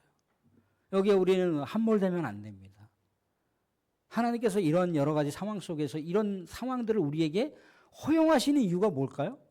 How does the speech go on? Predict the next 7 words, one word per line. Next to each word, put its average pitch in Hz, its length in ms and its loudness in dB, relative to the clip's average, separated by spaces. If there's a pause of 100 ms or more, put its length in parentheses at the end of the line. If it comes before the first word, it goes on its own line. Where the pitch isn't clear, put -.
(380)
왜 247 160 6
하나님이 294 420 6
이런 214 220 4
상황들을 214 400 0
허락하시는 262 520 0
이유가 160 260 0
뭘까요? 135 480 -4